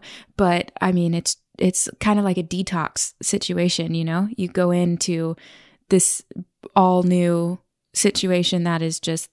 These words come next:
throwing your sleep schedule off and your everything off. And so I was just kinda, like, sitting around trying to figure out what I'm supposed to do with my <laughs> time.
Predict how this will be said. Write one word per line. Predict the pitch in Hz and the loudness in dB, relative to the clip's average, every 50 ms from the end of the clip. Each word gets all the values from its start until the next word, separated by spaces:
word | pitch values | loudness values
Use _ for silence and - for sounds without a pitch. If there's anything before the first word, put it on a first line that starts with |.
| _ | _
throwing | - 185 180 175 175 170 170 165 165 165 - - - - | 0 0 2 2 2 0 0 -2 -2 -4 -6 -8 -8 -10
your | 190 185 165 165 | -6 -6 -4 -2
sleep | - - - 226 226 - | -2 0 0 0 0 0
schedule | - - 226 214 - 214 208 208 | -2 -4 -6 -4 -4 -4 -2 -2
off | 202 196 190 190 190 - - - | 0 0 0 -2 -4 -6 -10 -10
and | - 175 165 165 165 165 165 | -8 -6 -4 -4 -4 -4 -4
your | 165 160 156 165 160 170 180 - - - - - - - _ _ _ _ - | -4 -4 -4 -4 -4 -4 -6 -8 -12 -20 -20 -20 -20 -20 _ _ _ _ 0
everything | 202 185 180 180 170 - 180 165 160 165 165 - - | 2 2 2 0 0 0 0 0 0 -2 -2 0 2
off. | - 170 160 156 165 196 - - - - - - - - - - - _ - | 2 2 2 2 0 -2 -2 -4 -10 -14 -16 -20 -20 -20 -20 -20 -12 _ 0
And | 196 196 190 | 2 2 2
so | - - 202 190 185 180 180 175 175 - - | 2 2 2 2 2 2 2 0 0 -2 -2
I | 190 180 175 175 | -2 -2 -2 -2
was | 170 170 170 175 175 170 - - - - - - _ - | -2 -4 -4 -6 -6 -6 -8 -12 -16 -16 -18 -20 _ -10
just | - - 165 170 - - - - | -4 -4 -2 -2 -4 -6 -10 -10
kinda, | - - 180 175 180 | -8 -6 -6 -4 -4
like, | 185 - 185 - | -6 -6 -8 -8
sitting | - - - 185 - - | -8 -8 -6 -4 -4 -4
around | 190 185 185 175 175 190 214 220 220 | -4 -2 -2 -4 -4 -4 -4 -4 -4
trying | - 196 190 190 196 | -4 -2 -2 -2 -2
to | 190 | -2
figure | - 190 180 180 175 | -4 -4 -4 -2 -2
out | 180 185 185 - - | 0 0 0 0 0
what | 175 175 | 0 -2
I'm | 180 170 170 | -2 -2 -2
supposed | - - - - - 175 185 202 - - - | -4 -6 -8 -6 -4 -2 -2 -2 -4 -6 -4
to | 262 | -4
do | 277 285 | -2 -2
with | 294 294 - - | -2 -2 -2 -2
my | 311 285 - | -2 -2 -2
<laughs> | |
time. | - - - - - 302 277 | -2 -4 -4 -2 -2 -2 -2